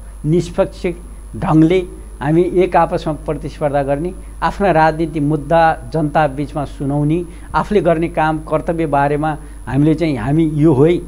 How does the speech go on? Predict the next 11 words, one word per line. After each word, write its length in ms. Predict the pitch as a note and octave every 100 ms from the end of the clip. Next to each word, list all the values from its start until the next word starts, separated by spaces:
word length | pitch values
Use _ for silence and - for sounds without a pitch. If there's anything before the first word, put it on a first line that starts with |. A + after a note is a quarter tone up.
| -
यो, 140 | E3 F3
यो 200 | F#3 F#3
कारणले 480 | F#3 D#3+ D#3+ D#3+ D#3
हामीले 240 | C#3+ D3
गठबन्धन 520 | C#3+ D3 D#3+ D3 C#3+
छ, 120 | C3 E3+ E3+ - -
यो 180 | F#3+ G3
कारण 340 | G3+ F3+ F#3
मेरो 240 | E3 F3+
उम्मेदवारी 480 | F3 D#3+ E3 E3 D#3+
छ, 120 | C#3+